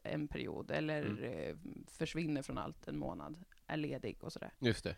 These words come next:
Speaker 1: För att det är det enda sättet för mig, eh, som funkar.
Speaker 2: Men för jag tror att utifrån, nu, nu, gud vad jag gissar nu,
Speaker 1: Mm.
Speaker 2: men då kanske man tänker att podda är så här,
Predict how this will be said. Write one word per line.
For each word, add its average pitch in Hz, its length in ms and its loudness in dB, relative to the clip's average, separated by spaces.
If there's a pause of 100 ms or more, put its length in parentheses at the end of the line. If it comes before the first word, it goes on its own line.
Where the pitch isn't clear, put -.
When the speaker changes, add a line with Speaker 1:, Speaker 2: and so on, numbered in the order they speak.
(140)
Speaker 1:
För - 220 2
att 165 140 4
det 165 60 2
är 156 40 4
det 156 60 4
enda 147 200 2
sättet 156 340 -4 (200)
för - 200 -2
mig, - 280 2 (320)
eh, 170 80 -4 (1000)
som 156 260 -2
funkar. - 360 -4 (380)
Speaker 2:
Men 143 100 8
för 151 60 12
jag 165 80 12
tror 170 140 12
att - 120 10 (160)
utifrån, 135 460 10
nu, 127 160 8
nu, 127 340 8
gud 120 180 4
vad 92 100 2
jag 92 80 2
gissar 110 240 4
nu, - 60 -4
Speaker 1:
Mm. - 100 -8 (200)
Speaker 2:
men 120 180 6
då 120 60 6
kanske 127 200 8
man 123 100 8
tänker 104 260 6
att - 100 0 (200)
podda 113 420 10
är 95 100 6
så - 120 6
här, 87 180 4